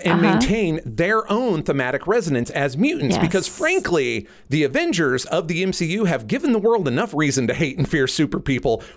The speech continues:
Speaker 1: without slathering a clumsy racial metaphor on top of it.
Speaker 2: Right.
Speaker 1: So for the X-Men to just show up and do that shit, like, in the middle of everything would be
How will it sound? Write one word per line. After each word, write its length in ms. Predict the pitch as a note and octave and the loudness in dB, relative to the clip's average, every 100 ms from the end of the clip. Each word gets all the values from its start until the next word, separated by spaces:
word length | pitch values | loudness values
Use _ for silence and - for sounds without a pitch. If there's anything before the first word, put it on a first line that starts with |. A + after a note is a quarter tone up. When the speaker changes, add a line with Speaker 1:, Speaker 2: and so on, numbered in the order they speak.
| - | 0
Speaker 1:
without 360 | D3 A#3 C#4+ | 0 0 -2
slathering 680 | - F3+ D3+ C#3 C3+ C3 C3 | -2 0 0 0 0 0 0
a 180 | B2+ A#2+ | -2 -2
clumsy 420 | - A3 G#3 G3 | 0 0 0 0
racial 340 | E3+ F#3 F#3+ C#3+ | 0 0 0 0
metaphor 480 | F3+ G3 C3+ G#2+ | 0 0 2 2
on 140 | F2 G2 | 0 -2
top 240 | F2 D2+ | -2 -4
of 80 | - | -6
it. 80 | - | -2
Speaker 2:
Right. 1200 | F#3 F#3 F#3 G3 G3 F#3 - F#3+ - - - - _ _ - - | 0 2 2 2 0 0 0 0 -2 -4 -6 -8 _ _ -20 -8
Speaker 1:
So 160 | - G#3 | -2 0
for 140 | A3+ | 2
the 120 | G#3 | 0
X-Men 360 | A#3+ C#4 B3 G#3+ | 0 -2 0 0
to 100 | F3+ | 0
just 180 | D3 - | -2 -2
show 420 | - - C#3 C3 | -2 0 2 2
up 260 | C3 E3 C#3+ | 2 0 -2
and 160 | A2 | -2
do 200 | G#2 D3 | -2 0
that 260 | D#3+ E3+ F3 | 0 0 -2
shit, 420 | - F#3 A3+ A#3+ | 0 2 2 -2
like, 240 | A#2+ A2 | -4 -2
in 140 | - D#3 | 0 0
the 60 | |
middle 240 | C3+ D#3 C#3+ | 2 2 2
of 100 | A#2+ | 2
everything 380 | C3 E3+ G3+ G#3 | 0 0 0 0
would 100 | |
be 100 | G3+ | 0